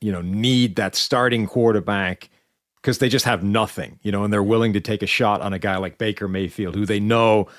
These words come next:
is probably not gonna be the answer, but it's worth a roll of the dice. And if you time it badly, you're just, there's none of those teams left, you know? So for a guy like Zach Wilson,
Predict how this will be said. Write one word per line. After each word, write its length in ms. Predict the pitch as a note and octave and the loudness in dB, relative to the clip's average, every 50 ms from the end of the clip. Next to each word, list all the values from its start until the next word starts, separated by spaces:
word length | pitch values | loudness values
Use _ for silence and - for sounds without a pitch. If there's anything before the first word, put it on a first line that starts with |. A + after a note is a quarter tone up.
| - - _ _ | -20 -20 _ _
is 60 | - - | -20 -14
probably 440 | - - A#2 A2+ A2+ A#2 A2+ B2 | -4 0 2 4 4 4 4 4
not 220 | A#2 A2+ A2 G#2+ - | 2 2 2 2 2
gonna 160 | C3 A2+ G#2 | 2 2 4
be 100 | A2+ A2+ | 2 2
the 140 | G#2 G#2+ G2+ | 2 2 0
answer, 400 | G#2+ A2 G#2+ G2 - A#2+ A2+ G2 | 2 0 -2 -2 -2 -2 0 0
but 120 | G#2 G#2 | 0 -2
it's 120 | G2 - - | -4 -4 -4
worth 260 | G2+ G#2+ A2+ G#2+ - | -2 0 0 0 0
a 60 | A2 | -2
roll 260 | F#2 G#2 G#2 A2 G#2+ | 0 0 0 2 0
of 60 | G2 | -2
the 80 | F2 F2 | -2 -2
dice. 480 | D#2 A#2+ B2+ C3 B2 A2+ G2+ - - - - - - - _ _ _ - | 0 2 2 4 4 2 2 0 -4 -6 -8 -20 -20 -20 _ _ _ -6
And 140 | - B2 B2 | -2 0 2
if 260 | A#2+ A#2 - - - _ - | 2 0 0 -6 -20 _ -4
you 180 | B2 C#3+ D3+ | 0 2 2
time 440 | D3 - - - A#2+ B2+ D3+ E3+ D3+ | 0 0 -6 -4 0 2 2 2 2
it 160 | G#2+ - - | 2 0 0
badly, 640 | A#2+ B2 C3+ E3+ G3 C#3 A2 G2+ F#2 F#2 F2+ F2 _ _ _ _ _ _ _ | -2 0 0 0 0 0 0 0 0 -2 -6 -8 _ _ _ _ _ _ _
you're 180 | B2+ B2 C3 C3 | -10 -6 -6 -6
just, 240 | A2+ B2 C3+ - - _ _ _ - - _ - | -4 -4 -4 -6 -6 _ _ _ -20 -20 _ -4
there's 180 | A#2+ A#2+ G#2+ C3+ | -2 0 2 4
none 100 | C#3 D3 | 4 4
of 80 | C#3+ | 6
those 160 | C#3 B2 A2+ | 4 4 4
teams 300 | - C#3 E3+ A3 G3+ - | 4 2 2 2 0 -2
left, 320 | E2 C2+ - - - - - _ _ _ _ _ - | -4 -6 -6 -8 -14 -20 -20 _ _ _ _ _ -10
you 100 | - G#2+ | -6 -2
know? 180 | A2+ B2 C3+ C#3+ | -2 0 0 0
So 460 | - - C#3+ C3+ C3 B2 A2+ - - | 0 2 4 4 6 4 4 0 -2
for 140 | - - C3 B2 | -4 -2 0 0
a 60 | G#2+ | 2
guy 200 | - C#3+ C#3+ D3 | 4 4 4 6
like 280 | C#3+ C3+ B2+ G2+ - _ - | 6 4 2 0 -4 _ -4
Zach 280 | G#2 C3+ B2 A#2+ - B2+ | -2 0 0 0 2 2
Wilson, 600 | B2 A#2+ A#2+ A2 - - A2+ G#2 G2+ G2 - | 4 4 4 2 2 0 0 0 0 -2 -4